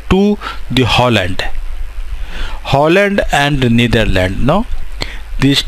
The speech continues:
two are combinedly known as Dutch, no?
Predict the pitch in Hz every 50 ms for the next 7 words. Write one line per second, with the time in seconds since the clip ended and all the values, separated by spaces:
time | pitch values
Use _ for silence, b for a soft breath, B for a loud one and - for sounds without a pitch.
0 | - - 180 196 208 214 185 - - 127 120 120 123 139 151 - 453 571 - -
1 | - - - - - - - - - - - - - - - - - - - -
2 | - 135 123 123 123 123 120 120 120 123 131 143 151 139 123 113 110 107 107 110
3 | 120 143 170 175 - - - - B B B B B B B B - 208 - 226
4 | 196 - - - - - - - - - - - - - - - 160 175 208